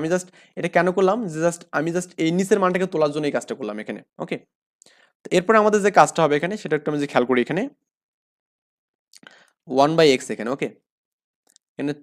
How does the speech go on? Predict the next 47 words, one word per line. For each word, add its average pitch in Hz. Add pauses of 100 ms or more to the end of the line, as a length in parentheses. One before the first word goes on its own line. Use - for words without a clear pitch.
(120)
টু, 170 (840)
three 170
minus 180
root 147
five 151
এখানে 156
করলাম। 139 (1080)
আর 131
এখানে 185
আমাদের 185 (120)
a -
minus 190
b, - (300)
a -
plus 180
b 190 (100)
সূত্র 180
হচ্ছে 180
না, 214
মানে 190
এ 151
স্কয়ার 175
বি 147
স্কয়ার, 175
তার 151
মানে 156
তিনের 170
উপরে 165 (120)
স্কয়ার 185 (140)
মাইনাস 135
কি 113 (280)
root 131 (100)
five 135
এর 147
উপর 151
কি 147
হবে 151
এখানে? 190 (100)
স্কয়ার 113
হবে 101
এখানে। 98 (680)
তার 143
মানে 170
এখানে 185
কত 170
হবে 170
এখানে? 202